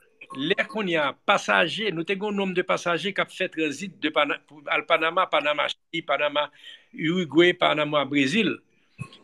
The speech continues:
Pasaje sa yo, se yon grenn konpayi k fè tretman yo, fè tranzit lan, se yon konpayi k apateni a Kopa. Yo di m, yo p ap fè l.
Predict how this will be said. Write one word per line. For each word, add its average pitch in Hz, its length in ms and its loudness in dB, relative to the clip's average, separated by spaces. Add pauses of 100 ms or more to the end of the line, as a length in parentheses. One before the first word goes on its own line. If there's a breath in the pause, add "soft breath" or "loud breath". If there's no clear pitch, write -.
(120)
Pasaje 202 460 4
sa 202 220 4
yo, 208 100 -2
se - 80 -4
yon 180 140 -6
grenn 254 420 8
konpayi 220 400 4
k - 140 -12
fè 185 140 2
tretman 165 420 0
yo, 190 160 4
fè 156 180 -2
tranzit 139 380 -6
lan, 190 160 0 (160)
se - 140 -6
yon 165 80 -6
konpayi 175 280 0
k 170 120 2
apateni 156 420 2
a - 80 2
Kopa. - 320 2 (140)
Yo 156 100 8
di 151 100 -4
m, 139 100 -4
yo 135 60 0
p 127 60 0
ap - 100 -16
fè 117 80 -6
l. - 80 -12